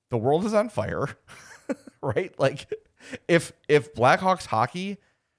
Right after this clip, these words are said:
if watching puck go in net, theoretically anyway, for the Blackhawks makes you happy, I don't, I'm not going to, to say you shouldn't give yourself that joy. But if you're done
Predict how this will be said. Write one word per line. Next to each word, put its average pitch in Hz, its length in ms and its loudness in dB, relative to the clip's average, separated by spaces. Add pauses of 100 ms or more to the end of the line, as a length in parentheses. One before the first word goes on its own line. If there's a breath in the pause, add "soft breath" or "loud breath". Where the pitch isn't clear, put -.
(120)
if 120 160 -2
watching 160 640 0 (340)
puck 160 300 -2
go 147 220 4
in 131 120 2
net, 131 260 0
theoretically 135 560 2
anyway, 143 340 -2
for 151 140 -6
the 120 80 -2
Blackhawks 107 760 -2 (600 soft breath)
makes 151 380 0
you 160 300 -4 (140)
happy, 226 500 -2 (1200)
I 147 120 6
don't, 196 220 2 (220)
I'm 151 180 0
not 190 200 2
going 175 240 0
to, 147 240 -6 (120)
to 143 140 -4
say 147 220 2
you 139 220 0
shouldn't 123 440 -2 (420)
give 127 180 -2
yourself 113 420 -2
that 101 240 -2
joy. 90 380 -4 (420)
But 131 120 2
if 95 120 -4
you're 156 140 2
done 135 480 0